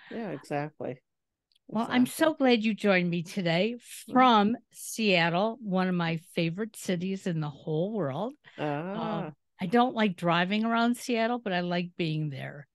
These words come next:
Speaker 1: No,
Speaker 2: Um,
Speaker 1: I hate driving around <laughs> Seattle.
Speaker 2: <laughs> Yeah,
Speaker 1: Well,
Speaker 2: and you
Speaker 1: it's
Speaker 2: have
Speaker 1: been a
Speaker 2: to
Speaker 1: pleasure to be here. Thank you so much.
Speaker 2: Absolutely. And you
Speaker 1: Yeah.
Speaker 2: take care, and all your information will be in the show notes. So if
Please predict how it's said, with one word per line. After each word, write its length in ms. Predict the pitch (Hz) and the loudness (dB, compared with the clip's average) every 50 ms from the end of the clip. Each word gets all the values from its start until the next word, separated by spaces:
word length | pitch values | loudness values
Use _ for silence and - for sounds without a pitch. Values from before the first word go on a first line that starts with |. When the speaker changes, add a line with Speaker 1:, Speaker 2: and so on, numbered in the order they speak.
| _ _ _ | _ _ _
Speaker 1:
No, 280 | 277 143 151 156 156 156 | -2 0 2 2 2 2
Speaker 2:
Um, 40 | 147 | 2
Speaker 1:
I 100 | 147 147 151 | 0 0 0
hate 240 | 165 147 147 143 | -2 -2 -4 -4
driving 380 | - - 175 135 135 - 139 135 | -4 -2 -2 0 0 0 -2 -4
around 240 | 143 143 143 147 156 | -2 -2 -2 -4 -4
<laughs> 80 | - | -4
Seattle. 500 | - 175 - 202 - - - 208 - 190 - - | -2 0 0 0 0 -4 -6 -4 -4 -2 0 0
Speaker 2:
<laughs> 60 | 269 - - - - - - _ _ - 330 - - _ - - - - - - - 233 - - - - | 0 0 0 0 0 0 0 _ _ -6 -6 -6 -6 _ -8 -6 -6 -6 -6 -8 -8 -8 -6 -6 -6 -4
Yeah, 680 | - 302 - - 277 285 285 277 - - - 151 147 156 - | -4 -4 -4 -2 -4 -4 -6 -10 -10 -8 -8 -6 -6 -2 4
Speaker 1:
Well, 160 | 202 214 214 | 6 8 10
Speaker 2:
and 60 | 214 240 | 10 10
you 60 | 247 | 10
Speaker 1:
it's 40 | 233 | 8
Speaker 2:
have 160 | 220 233 226 | 6 6 4
Speaker 1:
been 20 | |
a 80 | 220 202 | 4 4
Speaker 2:
to 40 | - | 4
Speaker 1:
pleasure 440 | - 196 196 208 202 - 165 165 | 6 6 6 6 6 4 4 4
to 80 | 160 165 | 4 2
be 220 | 143 165 165 165 | 0 0 -2 0
here. 280 | 226 240 147 147 135 143 - | 0 0 0 0 -2 -2 0
Thank 220 | - 170 175 190 202 | 2 4 4 4 4
you 180 | 196 190 190 190 | 4 4 4 2
so 240 | - - 165 156 | 2 2 0 0
much. 220 | 151 160 180 196 190 | 2 2 0 0 2
Speaker 2:
Absolutely. 640 | 139 170 170 175 190 190 175 160 156 170 185 208 _ - - - - 277 262 - - | 2 2 0 -2 -2 -4 -6 -6 -6 -8 -10 -12 _ -20 -20 -16 -14 -14 -12 -8 -2
And 180 | 214 202 202 | 2 4 6
you 120 | 214 240 247 | 6 6 6
Speaker 1:
Yeah. 40 | |
Speaker 2:
take 320 | 247 - - 269 254 - - | 4 4 2 2 2 0 0
care, 300 | - 254 247 240 247 254 | 0 2 4 4 4 4
and 260 | - 311 208 196 208 - | 2 2 0 -2 0 0
all 200 | - 220 233 247 | 2 6 6 6
your 260 | 262 254 254 247 233 226 | 6 6 4 2 2 2
information 580 | 208 - - 226 208 202 214 226 - - 262 | 0 -2 -4 -2 0 0 0 0 -2 -4 -4
will 140 | 254 233 214 | -2 -2 -2
be 160 | 185 185 185 | -2 -2 -2
in 80 | 180 180 | 0 0
the 80 | 175 160 | -2 -2
show 260 | 160 - - 208 202 | -4 -4 -4 -2 0
notes. 420 | 202 208 226 240 262 269 254 - | 0 0 0 0 -2 -4 -8 -8
So 180 | - 233 190 175 | -4 -4 -2 -2
if 80 | 170 | -4